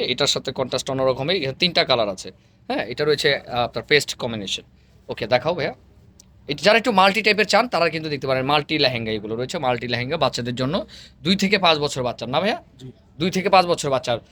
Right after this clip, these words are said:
Speaker 1: মানে তিন ব-, এ, দুই থেকে তি-, পাঁচ বছর বাচ্চার, এই তো? দুই বছর বাচ্চার হবে?
Speaker 2: জি, হবে।
Speaker 1: ওকে, দুই বছর বাচ্চার হবে।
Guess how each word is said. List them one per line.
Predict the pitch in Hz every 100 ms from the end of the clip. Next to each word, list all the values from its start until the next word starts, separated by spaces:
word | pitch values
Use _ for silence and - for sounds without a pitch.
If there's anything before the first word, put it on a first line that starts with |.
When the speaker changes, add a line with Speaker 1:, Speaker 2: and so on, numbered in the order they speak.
| _ _ _ 135
Speaker 1:
মানে | 135 -
তিন | 202 208
ব-, | 196 -
এ, | - 143 135 127 -
দুই | 180 196
থেকে | 214 262
তি-, | 202 - - -
পাঁচ | 165
বছর | 160 143
বাচ্চার, | 123 - 139
এই |
তো? | 175 226
দুই | 143 180
বছর | 185 208
বাচ্চার | 202 196
হবে? | 220 214 113 _
Speaker 2:
জি, | 143
হবে। | - 123 _ _ 131
Speaker 1:
ওকে, | 131 123
দুই | 131
বছর | 143 - 151
বাচ্চার | 156 151
হবে। | 147 170